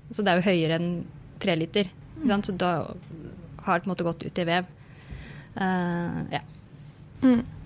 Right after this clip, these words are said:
Speaker 1: Så ikke heng dere så veldig mye opp i disse tallene, vil jeg si.
Speaker 2: Det gjorde det litt mer forståelig.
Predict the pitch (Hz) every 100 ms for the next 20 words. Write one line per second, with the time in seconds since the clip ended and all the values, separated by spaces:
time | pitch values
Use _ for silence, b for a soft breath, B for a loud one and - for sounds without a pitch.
0 | - 240 240 214 196 196 196 196 185 175
1 | 175 156 - 180 175 - 175 156 156 180
2 | - 214 - - - - - - - 254
3 | 247 247 233 220 - 220 214 208 220 -
4 | 208 202 202